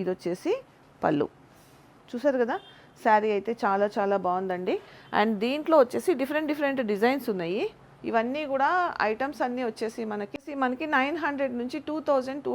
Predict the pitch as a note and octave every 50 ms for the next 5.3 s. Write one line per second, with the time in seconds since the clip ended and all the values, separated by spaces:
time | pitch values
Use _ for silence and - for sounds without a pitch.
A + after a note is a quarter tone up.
0 | C4+ B3+ A#3 A3+ A#3 G#3+ G#3 G#3+ G#3+ G#3+ - B3+ B3 B3 G3+ G3 G3+ A3 - G3+
1 | G3 G3 F#3+ F#3 F#3 F#3 F#3+ G#3+ D4+ F#4+ - - - - - - - - G#3+ G#3+
2 | A3 A3 A3+ A3+ A3 G#3+ G#3+ G#3+ G#3 G#3 G#3+ A3+ B3 B3+ B3+ B3 A#3 A3+ A3+ A3+
3 | A3 - G3+ F#3 F#3+ G3+ A3 A3+ A#3 A#3+ A#3+ - B3 A3 G#3+ A3 A3 F3+ F3+ E3+
4 | E3+ F3+ G#3 G#3+ G3 - - F#3+ F#3+ F#3+ F3+ E3+ F3 F3 F3+ F#3 E3 - E3+ F#3
5 | F#3+ G3 G3+ G3 G#3 A#3